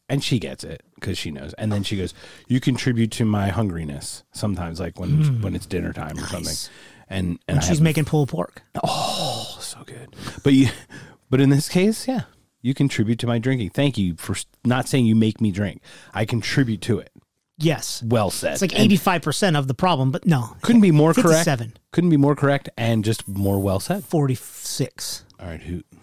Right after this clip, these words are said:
Speaker 1: who we have?
Speaker 2: Lastly, we have Brian. Get off me, bro. He said, "Nope. I would need more than that to get whiskey, wings, and beer. However, he would like to move to Fiji, Bahamas, or Thailand.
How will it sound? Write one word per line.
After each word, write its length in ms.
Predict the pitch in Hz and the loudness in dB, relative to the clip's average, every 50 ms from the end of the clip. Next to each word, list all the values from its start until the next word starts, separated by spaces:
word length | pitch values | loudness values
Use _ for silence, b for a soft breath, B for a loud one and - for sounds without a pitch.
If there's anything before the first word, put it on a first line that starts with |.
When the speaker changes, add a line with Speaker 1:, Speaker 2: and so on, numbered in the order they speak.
| _ - | _ -14
Speaker 1:
who 80 | 82 78 | -12 -12
we 100 | 76 69 | -10 -10
have? 140 | 69 69 - | -10 -4 -2
Speaker 2:
Lastly, 360 | 160 175 190 180 - - 185 | -2 0 0 -2 2 4 4
we 100 | 175 180 | 6 6
have 140 | 175 160 139 | 4 2 2
Brian. 240 | 143 151 143 131 131 | 2 2 2 2 2
Get 80 | 139 | 0
off 120 | 139 131 - | 0 0 -2
me, 80 | 143 | -2
bro. 240 | 131 135 135 131 123 b b b b b b b b b | -2 0 -2 -4 -4 b b b b b b b b b
He 140 | _ - 160 | _ -4 -4
said, 260 | - - 175 156 147 | -2 0 0 2 2
"Nope. 380 | 151 156 165 202 262 320 - - - _ _ _ _ _ _ _ _ _ _ _ _ _ _ _ _ | 4 4 6 6 4 2 0 -6 -8 _ _ _ _ _ _ _ _ _ _ _ _ _ _ _ _
I 100 | 160 160 | 0 2
would 140 | 160 156 151 | 2 4 4
need 280 | 175 208 240 262 254 | 4 4 4 4 4
more 280 | 226 214 220 233 240 233 | 2 2 2 2 2 0
than 160 | 220 208 196 | 0 0 0
that 200 | 214 226 - - | 0 0 -2 -4
to 80 | - 170 | -4 -2
get 200 | 147 185 - - | -2 -2 -2 -2
whiskey, 400 | 143 175 269 - - - 233 220 | -2 -2 0 -2 -2 -2 -2 -2
wings, 460 | 196 175 208 233 254 262 269 226 214 | 0 2 2 2 2 2 0 -2 -2
and 260 | 302 302 269 247 220 | -2 0 2 2 4
beer. 460 | 185 196 170 156 135 117 - - - - _ _ _ _ _ _ _ _ _ _ _ _ _ _ _ _ _ _ _ _ _ _ _ _ | 4 4 4 4 2 0 -6 -14 -20 -20 _ _ _ _ _ _ _ _ _ _ _ _ _ _ _ _ _ _ _ _ _ _ _ _
However, 480 | - 165 165 180 226 254 247 262 269 | -6 -2 2 2 4 4 4 4 4
he 160 | 160 - 202 | 2 2 2
would 160 | 175 180 160 156 | 2 4 4 4
like 180 | 170 190 196 - | 2 0 -2 0
to 100 | - 170 | 2 4
move 180 | 175 170 143 | 4 4 4
to 120 | - 160 143 | 2 -2 -2
Fiji, 600 | - - 208 214 190 143 160 180 190 202 180 - _ _ _ _ _ _ _ _ _ _ _ _ _ _ _ _ _ _ _ | 0 0 2 2 2 2 2 2 0 0 -2 -6 _ _ _ _ _ _ _ _ _ _ _ _ _ _ _ _ _ _ _
Bahamas, 480 | 139 - 175 196 202 226 247 220 - - _ | -4 0 2 2 2 2 2 0 -4 -8 _
or 140 | 196 190 190 | -4 -4 -4
Thailand. 960 | - - - - - - 185 180 196 208 185 151 117 85 73 - - - - | -4 -6 -8 -8 -8 -6 -4 -2 0 0 0 0 -2 -4 -10 -18 -20 -20 -20